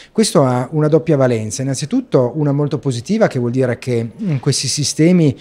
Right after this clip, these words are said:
sono efficaci, d'altro canto invece si evince che probabilmente sono stati, sono stati anche poco interessanti le, le tematiche di disinformazione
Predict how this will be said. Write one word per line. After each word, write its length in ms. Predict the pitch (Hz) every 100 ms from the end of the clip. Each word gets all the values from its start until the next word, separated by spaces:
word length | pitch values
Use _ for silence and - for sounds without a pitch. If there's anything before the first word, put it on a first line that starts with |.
| -
sono 320 | - - 127
efficaci, 680 | 113 - 165 92 135 - 190
d'altro 300 | 131 113 196
canto 320 | 139 113 131
invece 360 | 170 113 - 127
si 340 | - 113 110
evince 400 | 143 120 139 170
che 160 | - 101
probabilmente 800 | 123 117 151 214 110 110 123 120 - -
sono 280 | - - 110
stati, 680 | 117 - 104 - 120 107 104 - -
sono 240 | - 110
stati 280 | - 139 139
anche 200 | 127 139
poco 220 | 143 135
interessanti 760 | 127 127 120 - 135 110 117 117
le, 280 | 120 113
le 100 | 113
tematiche 460 | 113 135 117 135 131
di 100 | 117
disinformazione 960 | 113 110 107 117 120 113 - 117 113